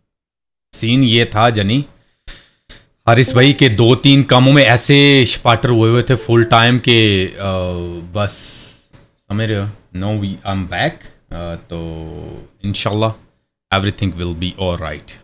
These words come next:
Sabr karo ज़रा, one by one सारी चीज़ें खोलने दो आराम आराम से। <clears throat> कैसे हैं भाई? मैं ठीक हूँ अल्हम्दुलिल्लाह। अस्सलाम वालेकुम फरहान। वालेकुम अस्सलाम फरहान, कैसे हो?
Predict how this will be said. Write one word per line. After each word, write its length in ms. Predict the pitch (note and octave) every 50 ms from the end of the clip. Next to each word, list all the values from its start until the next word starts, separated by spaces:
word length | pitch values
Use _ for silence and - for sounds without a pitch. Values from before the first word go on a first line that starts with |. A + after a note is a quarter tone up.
| _ _ _ _ _ _ _ _ _ _ _ _ _ _ _ - -
Sabr 220 | _ E2+ E2 E2
karo 260 | - - - E2+ E2
ज़रा, 500 | E2 E2+ E2 E2 E2 - _ _ - E2
one 220 | E2 E2+ E2+ E2 E2
by 140 | E2 E2
one 140 | E2+ E2 E2
सारी 220 | - - E2+ E2 D#2+
चीज़ें 280 | - - D#2+ E2 D#2+
खोलने 300 | - - F2+ F2 E2 E2
दो 140 | E2 F2+ F2+
आराम 280 | F2+ F2+ F#2 E2 E2+ F2+
आराम 240 | F2+ F2+ F2 F2
से। 160 | F2+ - - -
<clears throat> 40 | - _ _ _ _ - - - - - - _ _ _ _ _ _ _ _ _ _ _ _ _ _ _ _ _ _ _ _ - - - - - G#2+ B2+ A#2 G2+ F2 - -
कैसे 240 | A2+ A#2 - - C3
हैं 100 | B2 A2
भाई? 120 | A2+ A2
मैं 160 | A2+ A2+ A2
ठीक 200 | F#2+ A2 G2+ -
हूँ 80 | A2 G#2
अल्हम्दुलिल्लाह। 540 | F#2+ F#2 G#2 G#2 F#2 G2 F2 F2 F2 F#2 F#2+
अस्सलाम 220 | F#2 - - F#2
वालेकुम 220 | F2+ F2+ - G2+
फरहान। 360 | F#2+ - G2 G2+ A#2 B2+ C#3 B2+
वालेकुम 320 | A#2 A2+ A#2 A2+ C3 B2+
अस्सलाम 360 | A#2+ - - - A2+ B2 B2
फरहान, 300 | A2 G#2+ G2 G2 A#2 B2+
कैसे 280 | A#2 - A2 - - B2
हो? 140 | G2 D#2